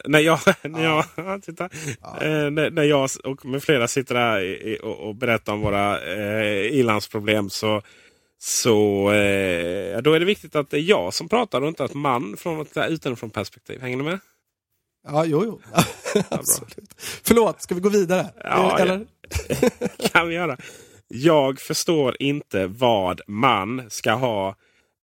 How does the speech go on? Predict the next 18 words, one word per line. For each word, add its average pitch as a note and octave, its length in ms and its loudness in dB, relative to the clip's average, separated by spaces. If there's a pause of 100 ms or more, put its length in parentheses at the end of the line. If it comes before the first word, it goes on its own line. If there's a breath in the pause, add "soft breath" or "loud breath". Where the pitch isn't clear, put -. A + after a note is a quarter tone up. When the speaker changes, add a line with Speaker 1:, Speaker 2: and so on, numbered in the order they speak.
Speaker 1:
eh, G2 520 -2
klockan G2+ 400 0
till G2 200 -4 (260 loud breath)
heller. B2 600 2 (200 soft breath)
För D3 240 4
att, B2 160 -2 (240)
jag C#3+ 120 2
menar, C#3+ 200 2 (640)
iPhone, - 280 -6 (160)
iPhonen A#2+ 840 0 (320)
ersatte F3 640 -2
ju A3 100 4
klockan. G2+ 520 -4
Det G3 100 -4
var A3 120 4
ju, A3 100 2 (160)
<laughs> A#3+ 60 -4
alltså, G#3+ 200 -2